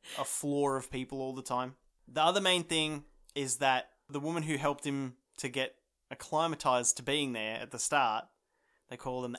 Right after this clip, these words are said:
angels. God, I hate this.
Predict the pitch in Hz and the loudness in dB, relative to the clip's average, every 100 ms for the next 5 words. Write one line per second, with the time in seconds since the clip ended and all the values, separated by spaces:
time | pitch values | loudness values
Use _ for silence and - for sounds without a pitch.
0 | 143 139 151 143 117 120 - - - _ | -4 -2 0 -2 -4 0 2 2 -2 _
1 | _ _ _ _ _ _ _ _ 139 143 | _ _ _ _ _ _ _ _ 0 0
2 | 120 139 - 117 107 - | 0 -2 -4 -8 -4 -4